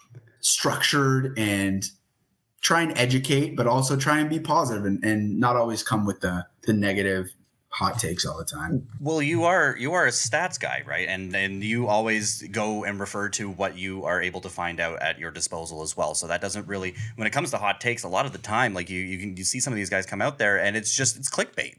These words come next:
Speaker 2: And that's what they're, <laughs> that's kind of what they're doing it for. But you
Speaker 1: Yeah.
Speaker 2: would rather di-, dig deeper. And that's what we really do appreciate
Speaker 1: Well, it's
Speaker 2: about it.
Speaker 1: tough, right? Because the, the industry is sort of, everything is geared towards that, right? Y-, y-,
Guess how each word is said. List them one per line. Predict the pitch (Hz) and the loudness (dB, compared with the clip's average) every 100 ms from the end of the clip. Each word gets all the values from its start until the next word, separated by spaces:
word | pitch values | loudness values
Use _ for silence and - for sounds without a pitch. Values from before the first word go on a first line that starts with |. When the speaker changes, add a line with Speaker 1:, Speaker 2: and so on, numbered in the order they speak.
| 82 | -6
Speaker 2:
And | |
that's | 90 95 | -4 -2
what | 110 | -2
they're, | 104 95 | -2 -2
<laughs> | 80 | -2
that's | 135 - | -4 -4
kind | - - 190 208 | -8 0 0 0
of | |
what | 139 156 | -2 0
they're | 143 | 0
doing | 170 277 | 2 2
it | 120 - | 0 -4
for. | 80 76 | -6 -4
But | 71 85 - - - | -4 -6 -8 -12 -12
you | - 107 131 | 0 4 6
Speaker 1:
Yeah. | 143 131 | 6 4
Speaker 2:
would | 123 | 2
rather | 110 101 98 | 4 2 0
di-, | 92 104 | -2 -2
dig | 101 90 107 92 | -2 -2 -4 -2
deeper. | 98 95 78 | -6 -4 -6
And | 78 | -2
that's | 82 - | -4 -4
what | 87 | -8
we | 82 | -8
really | 80 80 | -8 -8
do | 78 76 | -10 -12
appreciate | 71 80 71 110 | -8 -6 0 4
Speaker 1:
Well, | 220 | 4
it's | 220 | 2
Speaker 2:
about | 240 269 | 2 2
it. | |
Speaker 1:
tough, | - | 2
right? | 127 139 | 2 2
Because | 190 202 185 | 2 2 2
the, | 202 135 | 0 0
the | 170 180 | 2 4
industry | 220 226 - 147 127 123 123 | 2 2 2 4 4 2 2
is | 131 131 | 2 4
sort | 160 139 | 4 4
of, | 127 123 - _ _ _ | 2 0 -6 _ _ _
everything | 165 220 - 180 | 2 4 2 4
is | 135 | 2
geared | 120 143 139 131 | 4 4 4 0
towards | 104 101 92 95 | 0 0 0 0
that, | 82 78 | 0 0
right? | 92 120 123 | 2 2 2
Y-, | 135 | 2
y-, | 131 | 2